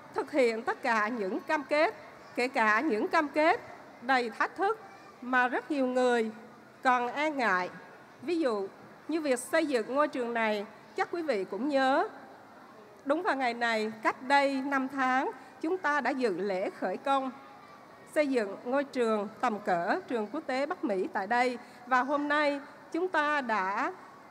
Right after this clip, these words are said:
dự lễ khánh thành và đã chuẩn bị sẵn sàng cho việc chuẩn bị năm học mới. Tại đây, chúng tôi cũng cam kết đem đến dịch vụ chăm sóc học sinh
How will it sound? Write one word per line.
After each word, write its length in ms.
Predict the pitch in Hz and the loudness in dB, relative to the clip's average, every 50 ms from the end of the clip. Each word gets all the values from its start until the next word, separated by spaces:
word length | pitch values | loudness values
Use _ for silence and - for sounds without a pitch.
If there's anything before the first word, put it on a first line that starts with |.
| - - - | -20 -14 -4
dự 200 | 226 240 226 214 | 0 2 2 2
lễ 320 | 233 226 196 185 202 359 | 2 0 0 0 -2 -4
khánh 220 | - - 349 359 427 | -2 -2 -4 -4 0
thành 320 | 359 339 302 269 254 240 220 - - - - - - | 2 2 2 2 2 -2 -4 -8 -14 -18 -20 -18 -6
và 200 | - 254 254 247 | 0 2 2 2
đã 180 | 233 233 220 254 | 2 2 0 0
chuẩn 460 | - - - - - 233 214 226 254 | -2 -6 -12 -6 -4 -2 -2 0 0
bị 220 | 240 226 190 180 190 | 0 -2 -2 -2 -4
sẵn 240 | - - 214 226 | -4 -6 -6 -6
sàng 420 | 311 - - 285 262 240 233 226 220 | -6 -2 0 2 2 2 2 0 -2
cho 200 | 220 - 285 277 | -4 -4 -4 -4
việc 240 | 269 240 202 190 - | -4 -4 -6 -6 -6
chuẩn 180 | 196 190 240 | -8 -6 -4
bị 180 | 226 220 208 202 | -2 -2 -2 -2
năm 260 | 233 269 269 277 277 | 0 -2 -2 -2 -2
học 200 | 269 254 - - | -4 -6 -8 -6
mới. 320 | 226 214 208 208 226 294 285 - - - - - | -6 -4 -2 0 -2 -2 -4 -8 -14 -20 -2 2
Tại 140 | 269 247 240 | 4 4 4
đây, 340 | 254 311 311 302 302 302 269 - | 4 4 4 2 2 -2 -4 -4
chúng 120 | 330 359 | -4 -2
tôi 320 | 359 - 320 311 302 302 302 | 4 4 6 6 6 4 2
cũng 200 | - 208 214 320 | 0 -2 -4 0
cam 220 | - 339 330 311 | 2 2 2 2
kết 320 | - - 330 349 392 494 - - - - - - - - | 2 4 4 4 4 2 0 -8 -16 -20 -20 -20 -18 -4
đem 220 | 254 277 311 311 302 | 0 0 2 2 2
đến 300 | 277 277 277 285 311 392 440 - - - - - - - - - - - - - - | 2 2 4 2 2 0 -2 -4 -8 -16 -20 -20 -20 -20 -20 -20 -20 -20 -20 -6 -4
dịch 140 | 262 254 - - | -4 -4 -4 0
vụ 340 | 220 247 233 202 185 180 190 - | 0 0 0 2 -2 -4 -6 -4
chăm 200 | - 320 320 320 | -4 -4 -2 -2
sóc 240 | 277 - - 381 480 - - - - - - - - - - - | -2 0 2 2 2 0 -6 -18 -20 -20 -20 -20 -20 -20 -20 -10
học 160 | - 233 220 - | -10 -10 -10 -10
sinh 380 | - - 302 294 294 294 277 | -2 2 4 4 4 2 -2